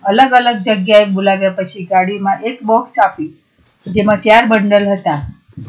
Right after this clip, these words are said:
અને ચાર બંડલ ઉપર સોની નોટ હતી. પછી કહ્યું, "પાછળ પોલીસની ગાડી આવે છે, તમે અહીંથી ભાગી જાઓ." જેને લઈ અમે અમારા ઘેર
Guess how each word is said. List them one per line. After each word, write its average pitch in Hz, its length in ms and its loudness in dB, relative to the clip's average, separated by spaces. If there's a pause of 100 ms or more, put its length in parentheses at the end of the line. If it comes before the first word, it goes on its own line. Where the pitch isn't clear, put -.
(100)
અને 202 200 -2
ચાર 220 300 4
બંડલ 233 420 0
ઉપર 202 280 0
સોની 196 360 -2
નોટ 226 300 0
હતી. 180 340 -4
પછી 202 220 -6
કહ્યું, 208 440 -4 (340)
"પાછળ 226 420 2
પોલીસની 220 420 0
ગાડી 185 380 4
આવે 202 200 2
છે, 180 200 -10 (500)
તમે 214 260 0
અહીંથી 226 360 2
ભાગી 196 300 0
જાઓ." 156 460 -4
જેને 214 260 0
લઈ 247 220 2
અમે 214 300 0
અમારા 196 400 0
ઘેર 202 360 -2